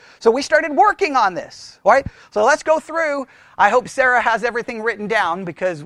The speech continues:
I, I, everyone gave their thought, their, their perspective, so we're gonna have to go through all of them. But here we go. We're gonna go quick. Everybody ready? "And it came to pass," the most important thing from that phrase, just for those who weren't here, is it seems to show that this text is just being recorded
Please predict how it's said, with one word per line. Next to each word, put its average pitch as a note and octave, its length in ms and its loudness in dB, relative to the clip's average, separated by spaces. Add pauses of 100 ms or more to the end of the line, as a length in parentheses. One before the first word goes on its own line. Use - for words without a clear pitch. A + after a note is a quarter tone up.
(100)
I, E3 320 -2
I, E3+ 80 -8
everyone G#3 400 -4
gave G3 240 -4
their G3 120 -2
thought, G#3+ 380 -2
their, F3 300 -4
their F#3+ 160 -2
perspective, D#3+ 720 -8
so F3 100 -8
we're D#3+ 100 -6
gonna F3+ 120 -4
have E3 100 0
to F#3 60 -4
go F3 160 2
through D#3+ 180 -6
all C3+ 140 0
of B2+ 100 -8
them. E3+ 140 -4
But D3+ 80 -10
here C4 160 -6
we D4+ 80 -4
go. F#3+ 240 2 (340)
We're F3 120 -2
gonna A#3 180 2
go B3+ 100 4
quick. - 500 -4
Everybody F#3+ 300 -2
ready? D#4 300 4 (640)
"And A#3+ 100 6
it C4 100 -4
came G4 360 0
to G4 80 -2
pass," - 600 2 (300)
the G#3 120 -2
most A#3+ 240 4
important A#3+ 340 2
thing A#3+ 140 -4
from A3 160 -4
that G#3 180 -2
phrase, A3 400 -4
just - 320 -10
for F#3+ 140 -6
those F#3+ 240 -4
who G#3+ 80 -10
weren't G3 220 -8
here, G3+ 340 -4 (180)
is G3+ 120 -2
it G#3 100 -8
seems D4+ 360 -8
to C#4 100 -10
show A#3 300 -2
that G3+ 200 -8
this C#4+ 240 -6
text - 420 -4
is F3+ 120 -10
just - 360 -2
being A#3+ 240 -10
recorded G#3 540 -4